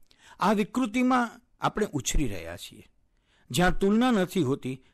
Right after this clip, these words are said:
ત્યાં એકતા અને પૂર્ણતા હોય છે. જ્યારે કોઈ માપ હોતું નથી ત્યારે અખિલાઈનો અને સમગ્રતાનો ગુણ પ્રગટે છે. જ્યાં ક્યાંય માપ કે સરખામણી કે તુલના આવી હોય ત્યાં વિછિન્નતા આવી સમજો.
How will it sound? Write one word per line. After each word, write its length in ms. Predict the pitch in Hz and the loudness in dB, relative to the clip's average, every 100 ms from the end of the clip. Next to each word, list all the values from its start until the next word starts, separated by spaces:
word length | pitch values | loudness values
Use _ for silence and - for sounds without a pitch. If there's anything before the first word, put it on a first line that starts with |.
| _ | _
ત્યાં 180 | 139 131 | -10 -6
એકતા 400 | 151 156 - 160 | -4 -6 -4 -4
અને 160 | 147 151 | -2 -4
પૂર્ણતા 500 | - 139 131 - 90 | -4 -4 -4 -6 -12
હોય 240 | 82 85 | -10 -12
છે. 220 | 85 - - _ _ _ _ - - - | -12 -16 -20 _ _ _ _ -20 -18 -2
જ્યારે 200 | 165 214 | 2 2
કોઈ 220 | - 214 | 4 4
માપ 420 | 139 127 214 254 | 4 2 2 2
હોતું 280 | 190 226 202 | 0 2 2
નથી 420 | 147 120 - 131 _ _ _ | 0 -4 -10 -16 _ _ _
ત્યારે 200 | 135 143 | -2 0
અખિલાઈનો 640 | 143 - 202 185 202 220 | -2 -2 0 2 2 0
અને 160 | 226 190 | 0 0
સમગ્રતાનો 840 | - 143 143 156 185 175 147 165 175 | -2 -2 -4 -2 -4 -2 -4 -4 -8
ગુણ 340 | 113 147 147 | -4 -2 -2
પ્રગટે 440 | - - - - | 2 0 0 -14
છે. 180 | 80 - - _ _ _ _ _ - _ | -16 -16 -18 _ _ _ _ _ -20 _
જ્યાં 220 | 139 180 | 0 0
ક્યાંય 420 | 190 196 196 233 214 | 0 -2 0 2 0
માપ 480 | 127 131 202 202 | 0 0 0 0
કે 160 | - 147 | -4 -4
સરખામણી 720 | - 147 139 180 202 208 202 | -2 -4 -4 -4 -2 -2 -2
કે 180 | 190 156 | -4 -10
તુલના 640 | - - 190 202 170 139 | -8 -2 0 0 0 -2
આવી 400 | 185 131 92 113 | -2 -2 -6 -8
હોય 380 | 110 139 143 202 - - - | -4 -4 -4 -6 -12 -20 -16
ત્યાં 140 | 123 110 | -10 -6
વિછિન્નતા 640 | 123 - 160 156 143 123 | -6 -2 0 2 0 -6
આવી 260 | 98 120 120 | -6 -6 -6
સમજો. 520 | - 101 117 98 | -8 -8 -8 -8